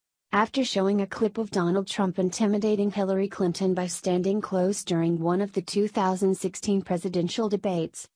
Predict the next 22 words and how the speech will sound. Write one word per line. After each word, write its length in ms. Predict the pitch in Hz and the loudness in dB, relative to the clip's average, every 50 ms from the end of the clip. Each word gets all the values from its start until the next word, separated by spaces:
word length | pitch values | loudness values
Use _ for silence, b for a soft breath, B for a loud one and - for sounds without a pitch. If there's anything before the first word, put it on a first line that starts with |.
| _ _ - | _ _ 2
Matthews 680 | 202 202 202 202 220 214 - - 175 175 185 180 - | 4 6 6 4 2 0 0 0 2 2 2 0 -2
served 400 | - - - - 214 185 170 - 185 | -6 -8 -2 0 0 0 0 0 -2
up 140 | 175 175 180 | -2 -2 -2
a 40 | |
softball 720 | 170 - - - 190 180 196 196 - - - 196 185 170 170 | -4 -4 -2 0 0 0 0 -2 -8 -8 -6 -4 -4 -4 -4
question 440 | - - 208 196 - - - 226 226 | -4 -4 -4 -4 -4 -2 -2 -2 0
to 100 | - 208 | 0 0
McAuliffe, 840 | 208 202 196 - - 196 190 175 165 160 160 156 151 - - - - _ _ _ _ | 0 0 0 -2 -2 -2 0 0 0 0 -2 -2 -4 -4 -10 -16 -20 _ _ _ _
asking 420 | 202 196 208 202 - - 208 208 | -2 0 0 -2 -2 -2 -2 0
him 300 | 190 175 180 175 175 180 | 0 0 0 0 2 2
what 140 | 180 185 190 | 0 0 -2
he 180 | - 214 202 208 | 0 0 0 2
would 160 | 208 208 - | 0 0 2
do 180 | - 208 202 | 2 2 4
if 140 | 208 208 - | 2 2 -2
Trump 300 | - - 220 196 190 180 | -2 -2 0 0 0 -2
had 220 | - - 185 190 175 | -2 -2 -2 -2 -2
tried 280 | - 208 190 196 208 | -2 -2 0 0 0
that 180 | - 180 - - | -2 -2 -4 -4
tactic 500 | - - 190 190 190 196 - 202 196 - | -6 -4 -4 -4 -2 -2 -4 -4 -2 -4
with 140 | 202 190 - | -4 -2 -2
him. 260 | 180 165 156 156 | 0 0 0 -2